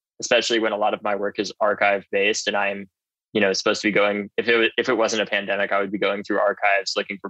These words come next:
primary sources and other documents right now. And I, I still am. It's just not in the physical way. So it's been a challenge to get in contact with different archivists, you know, and go through digital collections and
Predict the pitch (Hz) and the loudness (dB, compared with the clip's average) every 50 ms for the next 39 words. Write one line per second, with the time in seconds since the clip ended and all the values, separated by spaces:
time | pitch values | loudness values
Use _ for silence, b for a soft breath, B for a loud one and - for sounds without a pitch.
0 | 87 101 98 98 98 98 98 - - 98 98 - - 101 - - 98 98 - 98 | -2 0 0 0 0 0 -2 0 -2 -2 -2 -2 -4 -6 -6 -2 -2 0 0 0
1 | 98 95 98 98 98 - 101 98 98 - - 101 98 - - 101 98 98 98 98 | 0 2 2 2 0 0 -2 -4 -4 -2 0 0 0 0 0 0 0 0 0 0
2 | 98 98 - _ _ _ _ _ - - - - - 160 143 - - 113 107 101 | 0 -2 -2 _ _ _ _ _ -2 0 0 2 2 2 4 4 4 4 2 2
3 | 98 95 92 _ - 104 - - 110 - 107 104 104 101 98 - - 104 101 101 | 0 -4 -8 _ -6 -4 -2 -2 0 0 0 0 0 0 -4 -4 -2 -2 -2 -2
4 | 107 - 113 107 113 113 113 113 113 113 - _ _ _ _ _ - - 110 107 | -2 0 0 2 2 4 4 2 2 -2 -6 _ _ _ _ _ -4 0 0 0
5 | 104 - - 120 110 107 104 101 - _ _ _ _ _ _ - 117 - - 113 | 0 0 0 -2 -2 -2 -4 -10 -14 _ _ _ _ _ _ -4 -2 0 2 2
6 | 101 104 104 101 104 - - - 104 104 104 104 - 101 98 101 98 101 101 101 | 4 4 2 0 -2 -4 -4 -2 0 0 0 -2 -2 -4 -4 -2 0 0 0 0
7 | - - 101 95 _ 101 95 101 92 - 104 104 101 - 104 101 101 101 101 101 | 0 -4 -8 -6 _ -4 -4 -2 -2 0 0 0 2 2 2 2 2 2 2 0
8 | - - - - - - - 123 110 101 98 98 101 101 101 101 104 - _ _ | -2 -4 -6 -6 -6 -4 -2 -2 0 2 2 2 2 0 0 -2 -6 -8 _ _
9 | _ _ _ _ _ _ - 117 110 - - 113 101 - 107 101 98 101 104 101 | _ _ _ _ _ _ 0 2 2 2 2 0 2 2 0 0 0 0 0 0
10 | 101 - - 104 98 98 92 - - 101 98 101 101 98 - 101 98 98 98 95 | 0 0 0 0 2 2 2 0 0 -2 -2 -2 -4 -6 -4 -4 -4 -4 -6 -8